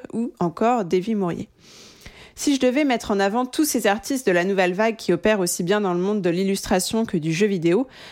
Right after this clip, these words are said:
la liste serait infinie et ce podcast deviendrait la bénédictade et rien à voir avec la mayonnaise. Aussi ai-je choisi aujourd'hui de mettre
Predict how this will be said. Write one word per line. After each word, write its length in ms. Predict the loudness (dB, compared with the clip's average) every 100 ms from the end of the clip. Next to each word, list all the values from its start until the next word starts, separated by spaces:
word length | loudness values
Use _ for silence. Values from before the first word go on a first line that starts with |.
| -4
la 100 | 0
liste 260 | 2 0 2
serait 320 | 2 2 2 0
infinie 540 | -2 -2 0 2 2 -2 -10 -20 -20 -4
et 80 | -2
ce 120 | 0
podcast 480 | 0 0 2 2 2
deviendrait 540 | 0 2 2 2 0 0
la 140 | 0 4
bénédictade 840 | 4 4 2 0 4 4 4 0 -4 _ -8
et 100 | -6
rien 300 | 0 2 2
à 80 | 4
voir 140 | 4
avec 200 | 4 2
la 120 | 0
mayonnaise. 640 | 2 2 2 2 0 -2 -12 _ -20 -20 _
Aussi 360 | 0 0 2 4
ai-je 160 | 4 2
choisi 440 | 2 2 2 2
aujourd'hui 440 | 2 2 0 0
de 120 | 2 2
mettre 420 | 2 0 -4